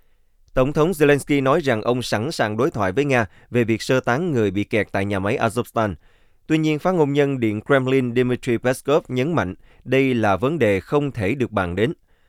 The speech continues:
Ông Peskov dẫn lời Tổng thống Nga Putin nhấn mạnh dân thường có thể tự do rời khỏi nhà máy, trong khi binh sĩ phải hạ vũ khí và sẽ được đối xử phù hợp, bảo đảm tính mạng.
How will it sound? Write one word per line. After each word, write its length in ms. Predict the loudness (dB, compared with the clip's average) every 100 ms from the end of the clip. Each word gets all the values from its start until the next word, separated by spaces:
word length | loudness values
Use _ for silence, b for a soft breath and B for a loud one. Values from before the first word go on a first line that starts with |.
| -2
Ông 160 | 0 2
Peskov 360 | 2 4 0 2
dẫn 240 | -2 2
lời 220 | 2 2
Tổng 160 | 0 0
thống 160 | 2
Nga 140 | 2 2
Putin 420 | 0 -2 0 0
nhấn 180 | 0 0
mạnh 200 | -2 -4 b b b
dân 200 | 0 2
thường 240 | 0 0
có 120 | 0
thể 160 | 0 0
tự 240 | 0 0
do 340 | 0 2 2 2
rời 220 | 2 0 0
khỏi 180 | -2
nhà 160 | -2 -2
máy, 260 | 0 -2 -4 b b
trong 140 | 0
khi 140 | 2 0
binh 160 | 0
sĩ 260 | -2 -2 -2
phải 200 | -2 -2
hạ 220 | -2 -4
vũ 180 | -2 -4
khí 260 | 0 -2 -2 b b
và 280 | 0 2 0
sẽ 180 | 0 0
được 200 | 0 0
đối 180 | 0
xử 240 | 0 -2 -2
phù 220 | -2 -2
hợp, 220 | 0 -4 _ -4
bảo 220 | -2 0
đảm 200 | -2 -4
tính 160 | -4
mạng. 180 | -4 -6